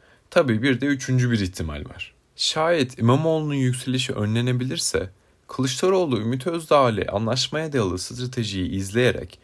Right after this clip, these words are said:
Türkiye'nin Marine Le Pen'i ya da Giorgia Meloni'si olabilir. Yakışır. Hatta neden olmasın? Kılıçdaroğlu İmamoğlu'na karşı kurultayı kazanamayacağını görürse, belki de Ümit Özdağ'ı partiye çağırıp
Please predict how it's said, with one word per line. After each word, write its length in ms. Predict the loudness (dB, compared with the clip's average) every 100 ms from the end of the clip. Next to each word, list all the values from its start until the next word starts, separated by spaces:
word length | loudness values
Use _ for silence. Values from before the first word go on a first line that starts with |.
| _ -20 _
Türkiye'nin 560 | -6 -6 -2 -4 -2 -2
Marine 500 | 0 0 -2 -2 0
Le 140 | -2
Pen'i 400 | -2 -4 -4 -6 -10 _ 0
ya 200 | 4 6
da 180 | 4 0 _
Giorgia 420 | 0 2 2 0 2
Meloni'si 500 | 2 2 0 0 2
olabilir. 600 | 4 4 0 -10 -16 -20 _ _ _ _ _
Yakışır. 640 | 4 4 2 -2 -2 -2 -6 _ _ _
Hatta 360 | 0 2 4 4
neden 280 | 4 4
olmasın? 500 | 4 0 -4 -10 -10 -16 _ _ _ _
Kılıçdaroğlu 720 | -4 -2 -2 -2 2 2 2 0
İmamoğlu'na 560 | 0 0 2 0 0
karşı 440 | -4 0 0 0 -8
kurultayı 500 | -4 -4 0 0 0
kazanamayacağını 840 | -2 0 0 0 -2 -2 -2 -2
görürse, 560 | -2 0 0 0 -4 -6 -10 -20 _ _ -4
belki 320 | -2 -2 -2
de 100 | -2
Ümit 320 | 2 2 2 0
Özdağ'ı 420 | -4 -2 -2 0
partiye 420 | 2 0 0 -6
çağırıp 460 | -4 -2 2 0